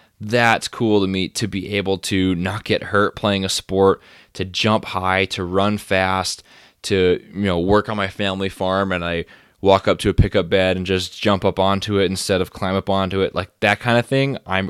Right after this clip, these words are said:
I get weird about, and I love it. I think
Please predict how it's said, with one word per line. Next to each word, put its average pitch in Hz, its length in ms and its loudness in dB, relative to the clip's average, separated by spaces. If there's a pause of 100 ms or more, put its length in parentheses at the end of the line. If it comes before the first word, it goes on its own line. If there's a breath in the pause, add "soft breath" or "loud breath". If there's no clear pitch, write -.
I 98 100 0
get 95 200 0
weird 92 220 2
about, 117 380 2
and 92 160 -6
I 87 40 -4
love 85 260 -2
it. - 180 -10 (420 soft breath)
I 92 100 -4
think 104 220 0